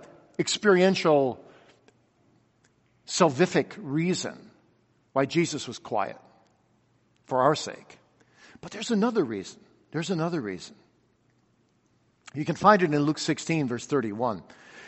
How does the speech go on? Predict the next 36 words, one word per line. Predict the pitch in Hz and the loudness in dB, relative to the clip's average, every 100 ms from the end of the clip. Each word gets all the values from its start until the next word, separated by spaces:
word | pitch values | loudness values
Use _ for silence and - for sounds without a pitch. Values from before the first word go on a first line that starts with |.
| - | 0
"If | 185 - | 4 8
they | 190 | 8
hear | 156 247 277 | 10 12 12
not | 240 190 | 12 12
Moses | 185 226 233 190 - | 12 12 12 6 4
and | 180 | 6
the | 160 | 6
prophets, | 170 180 170 120 - - - - - | 10 10 10 4 -2 -10 -14 -20 -8
neither," | - 190 269 254 247 | 2 8 8 10 8
and | 123 | 6
John | 151 175 | 6 8
the | 170 | 8
Baptist | 160 180 175 147 | 10 8 6 -2
was | 160 - | -2 0
the | 143 | 8
best | 202 226 196 | 10 10 10
of | 196 | 12
all | 269 | 12
the | 220 | 12
prophets, | 139 120 123 110 | 6 2 0 -6
Jesus | 135 110 117 | -6 -8 -8
said, | 123 127 - - - - | -4 -4 -6 -20 -20 -4
"neither | 160 196 277 285 285 | 6 12 12 12 12
will | 254 | 12
they | 226 233 | 12 12
be | 202 | 10
persuaded, | 185 190 - 214 277 269 | 4 2 6 10 10 12
the | 208 | 10
one | 196 226 254 262 | 12 12 12 12
rose | 240 170 226 269 269 269 - - - | 8 12 12 12 12 8 2 -8 -8
from | - 254 240 | 6 10 10
the | 233 | 10
dead." | 196 202 202 131 - - - - - _ _ _ _ _ _ _ _ _ _ _ _ _ _ _ _ _ - | 12 12 12 12 4 -10 -18 -20 -20 _ _ _ _ _ _ _ _ _ _ _ _ _ _ _ _ _ 0
You | |
see, | 196 254 | 8 10
Herod | 214 262 285 294 254 | 12 12 12 12 10